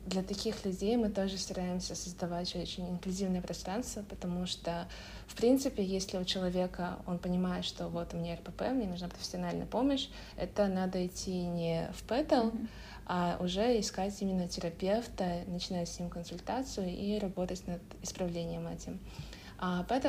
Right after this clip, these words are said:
Speaker 1: это больше как информационное пространство,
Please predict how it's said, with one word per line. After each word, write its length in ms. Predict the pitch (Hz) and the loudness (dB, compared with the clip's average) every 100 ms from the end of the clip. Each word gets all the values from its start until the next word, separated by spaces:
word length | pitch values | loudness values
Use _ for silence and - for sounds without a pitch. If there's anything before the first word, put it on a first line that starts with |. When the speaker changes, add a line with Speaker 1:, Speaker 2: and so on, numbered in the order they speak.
| 220 | 4
Speaker 1:
это 160 | 208 | 2
больше 320 | 185 196 196 - | 0 2 2 -2
как 140 | 185 | -4
информационное 680 | 185 190 180 - 185 180 170 | -6 -2 -4 0 0 2 0
пространство, 800 | - 180 202 226 240 - 208 | -4 -6 -2 0 -2 0 0